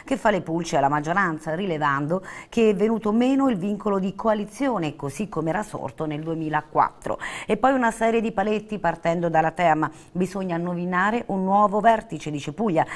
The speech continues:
seguendo il percorso virtuoso utilizzato per la nomina di Forlini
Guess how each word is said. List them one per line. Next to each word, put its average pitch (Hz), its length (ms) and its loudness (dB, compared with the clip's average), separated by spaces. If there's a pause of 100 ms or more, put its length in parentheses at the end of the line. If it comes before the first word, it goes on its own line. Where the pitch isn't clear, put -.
(160)
seguendo 147 460 2
il 143 80 -4
percorso 147 480 -4
virtuoso 160 600 -6
utilizzato 156 680 -4
per 139 160 -6
la 135 140 0
nomina 156 420 -2 (240)
di 165 240 -6
Forlini 247 280 -2